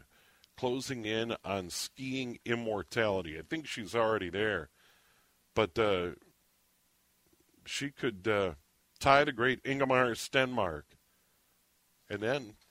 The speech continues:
before the end of the season, have the record all to herself. That is really extraordinary on the world stage. And it's not a huge deal here in the States.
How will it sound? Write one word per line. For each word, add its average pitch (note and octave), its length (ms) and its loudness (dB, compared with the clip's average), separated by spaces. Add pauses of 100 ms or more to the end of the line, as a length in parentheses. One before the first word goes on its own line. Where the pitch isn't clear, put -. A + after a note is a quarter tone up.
(140)
before A#2 300 -4
the A2+ 140 -4
end A#2 160 -4
of G2 60 -10
the G2 60 -10
season, A2 540 -10 (380)
have A2 180 -2
the G2+ 80 -4
record G#2+ 480 0
all G2+ 220 -4
to G2+ 120 -8
herself. F2+ 460 -6
That B2 160 -4
is - 320 -6
really G#2 580 -2
extraordinary E2+ 840 -6 (420)
on F#2+ 120 -6
the F#2 60 -6
world F2 280 -6
stage. F2+ 460 -6
And - 100 -18
it's - 100 -14
not E4+ 160 -4
a C4+ 40 -6
huge E3 540 -10
deal D#3 340 -4
here D3 220 -6
in C#3 140 -6
the A2 80 -8
States. B2+ 420 -4